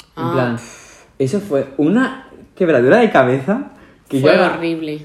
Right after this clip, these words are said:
Speaker 1: estar aquí, en esta habitación, tan tranquilo. O sea, al final hemos tenido suerte porque nos ha salido, yo creo, la mejor opción que teníamos. O sea, viendo lo que está en otra gente, que hay gente que está también aquí en piso o en otra residencia y tal, creo que estamos en lo
Speaker 2: Sí,
Speaker 1: mejor.
Speaker 2: pero porque es al final donde más ambiente hay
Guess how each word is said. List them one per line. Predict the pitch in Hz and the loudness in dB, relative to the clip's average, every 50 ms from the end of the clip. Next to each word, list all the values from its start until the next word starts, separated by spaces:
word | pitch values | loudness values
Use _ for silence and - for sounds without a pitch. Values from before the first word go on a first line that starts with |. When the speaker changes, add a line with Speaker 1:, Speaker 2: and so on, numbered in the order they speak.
| - - | -14 -4
Speaker 1:
estar | - 143 135 - - 147 147 - - - | -2 -2 -2 0 -2 -4 -4 -4 -4 -6
aquí, | 139 123 - 131 120 113 110 - - - - | -8 -8 -6 -4 -6 -6 -6 -8 -16 -16 -8
en | 131 131 | -6 -6
esta | 131 131 175 | -4 -2 -2
habitación, | 165 147 139 131 113 123 113 107 101 - - - _ _ _ - | -2 -2 -2 -4 -4 -4 -6 -6 -6 -8 -14 -20 _ _ _ -12
tan | - 139 190 202 | -10 -8 -6 -4
tranquilo. | 208 185 160 147 135 147 151 147 135 117 - - - - _ _ _ _ _ _ - | -4 -4 -4 -6 -6 -6 -4 -2 -2 -4 -4 -10 -16 -20 _ _ _ _ _ _ -12
O | 139 | -6
sea, | 160 139 | -4 -4
al | 135 131 | -2 -2
final | 135 139 151 180 185 - - - - - | -2 -2 -2 -4 -4 -8 -12 -18 -10 -6
hemos | 151 151 | -6 -4
tenido | 147 170 160 139 | -2 -2 -4 -2
suerte | - 147 151 151 185 190 | 0 0 0 0 0 -4
porque | 170 143 127 | -4 -4 -4
nos | 120 117 | -4 -6
ha | 127 | -6
salido, | 135 143 143 147 143 | -8 -6 -4 -4 -4
yo | 139 | -4
creo, | 139 139 156 165 160 - - - _ _ _ - | -6 -8 -8 -8 -10 -14 -20 -20 _ _ _ -6
la | 135 127 127 | -4 -4 -2
mejor | 127 117 - 127 139 | -4 -4 -4 -4 -4
opción | 139 139 - 139 135 127 | -4 -4 -6 -8 -6 -6
que | 117 - | -8 -8
teníamos. | 120 110 107 110 104 98 95 92 107 - - - _ _ _ _ _ _ _ _ _ _ _ - | -6 -6 -4 -4 -4 -6 -8 -10 -12 -14 -18 -20 _ _ _ _ _ _ _ _ _ _ _ -6
O | |
sea, | 131 117 | -4 -2
viendo | 113 120 120 127 135 135 | 0 0 0 0 0 0
lo | 135 127 131 | 0 0 -2
que | 131 | -4
está | 127 - 131 | -6 -6 -6
en | 123 127 | -6 -4
otra | 120 117 120 | -4 -4 -6
gente, | 117 - 127 120 110 | -6 -6 -6 -4 -4
que | 104 | -4
hay | 107 110 | -6 -6
gente | 107 120 113 113 | -6 -6 -6 -4
que | 113 | -6
está | 110 113 113 | -6 -6 -6
también | 113 113 110 107 | -6 -6 -8 -8
aquí | - 110 | -8 -10
en | 104 104 | -10 -6
piso | - 127 123 117 - 113 | -6 -6 -6 -6 -6 -6
o | 110 | -6
en | 110 | -6
otra | 107 107 - - | -6 -6 -6 -6
residencia | 120 117 113 123 117 117 117 123 110 | -6 -6 -6 -6 -6 -6 -4 -6 -4
y | |
tal, | 110 131 139 160 - - - _ _ _ _ _ _ _ _ | -4 -4 -6 -6 -8 -16 -20 _ _ _ _ _ _ _ _
creo | - - 117 | -4 -2 0
que | 113 120 | 0 0
estamos | 113 120 123 131 | -2 -4 -4 -4
en | 131 | -4
lo | 113 101 | -6 -4
Speaker 2:
Sí, | 95 - | -4 -6
Speaker 1:
mejor. | 107 104 - 117 - - - _ - - | -6 -6 -6 -8 -14 -20 -20 _ -8 -6
Speaker 2:
pero | 180 185 | -4 -2
porque | 180 175 175 190 | -2 -2 -2 -4
es | 185 214 | -4 -4
al | 202 | -8
final | 196 190 190 190 190 208 240 214 | -6 -4 -2 -2 -2 -2 -2 -2
donde | 196 185 180 170 | -2 -2 -2 -2
más | 170 175 180 180 196 | -2 -4 -4 -6 -8
ambiente | 185 185 180 180 180 175 180 170 165 | -8 -4 -2 -2 -2 -2 -2 -2 -2
hay | 165 175 190 220 | -2 -2 -4 -6